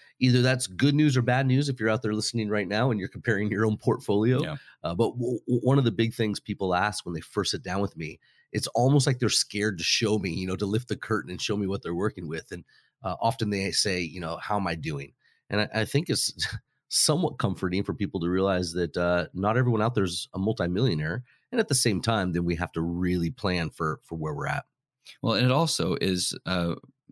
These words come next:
Speaker 2: it's relatively irrelevant, the, the two hundred and two thousand, because everything relates back down to income. If your income can work with what you've saved in retirement, then you've done a good job.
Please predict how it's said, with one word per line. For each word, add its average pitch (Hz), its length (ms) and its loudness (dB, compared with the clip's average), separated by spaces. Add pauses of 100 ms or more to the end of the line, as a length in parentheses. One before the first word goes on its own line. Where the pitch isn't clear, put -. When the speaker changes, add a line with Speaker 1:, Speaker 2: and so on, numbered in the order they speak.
(500)
Speaker 2:
it's - 180 -2
relatively 143 640 2
irrelevant, 76 680 -2 (540)
the, 92 280 -4
the 95 120 0
two 95 200 0
hundred 87 400 0
and 90 180 -2
two 90 140 -2
thousand, 85 380 -2
because 95 540 0 (160)
everything 135 460 2
relates 95 440 0
back 87 260 -4
down 80 180 -2
to - 140 -4
income. 71 400 -6 (680)
If 98 280 0
your 113 180 4
income 107 480 0
can 95 160 -2
work 87 280 0
with 92 180 -2
what 90 180 0
you've 87 140 -2
saved 85 300 -2
in 82 100 -2
retirement, 87 560 -4
then 110 180 -2
you've 127 100 -2
done 139 140 2
a 135 60 2
good 135 160 -2
job. 127 240 -2